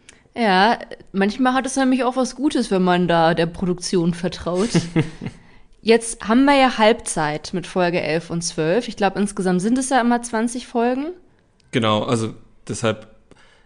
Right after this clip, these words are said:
Speaker 2: ich weiß jetzt gar nicht so genau, wann hier genau Halbzeit. Ich glaube, zwischen Folge elf und zwölf war die fünfte Matching Night oder die vierte.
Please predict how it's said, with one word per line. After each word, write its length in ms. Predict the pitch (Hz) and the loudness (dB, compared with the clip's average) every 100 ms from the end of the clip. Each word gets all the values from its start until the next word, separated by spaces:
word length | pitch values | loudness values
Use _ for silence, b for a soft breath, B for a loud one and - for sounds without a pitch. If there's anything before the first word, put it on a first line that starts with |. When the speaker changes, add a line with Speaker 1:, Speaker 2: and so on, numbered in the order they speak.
| b | b
Speaker 2:
ich 140 | - 127 | -4 0
weiß 200 | 139 147 | 2 0
jetzt 160 | - | -2
gar 120 | 120 | 0
nicht 200 | 131 131 | 2 -2
so 100 | 139 | -4
genau, 240 | 127 127 117 | 0 0 2
wann 240 | 120 156 | 0 0
hier 220 | 135 135 | -2 -2
genau 260 | 135 135 131 | 0 0 0
Halbzeit. 260 | 139 147 135 | -2 -4 -6
Ich 140 | 131 | -4
glaube, 360 | 131 135 135 - | -2 -2 -4 -8
zwischen 420 | - 156 175 165 | -4 -4 -2 -4
Folge 320 | 147 139 - | -4 -4 -2
elf 180 | 151 147 | -4 -4
und 100 | 135 | -6
zwölf 360 | - 143 151 - | -2 -2 -4 -4
war 300 | 117 139 147 | 0 0 0
die 160 | 143 | -6
fünfte 400 | - 156 170 165 | -6 -4 -4 -4
Matching 420 | 135 151 - 156 | -4 -2 -4 -4
Night 340 | 151 151 160 - B B B B _ _ - | -2 -2 -4 -6 B B B B _ _ -6
oder 160 | 120 117 | -2 -2
die 100 | 117 | -4
vierte. 720 | - 151 156 165 156 147 | -2 -2 0 0 0 -2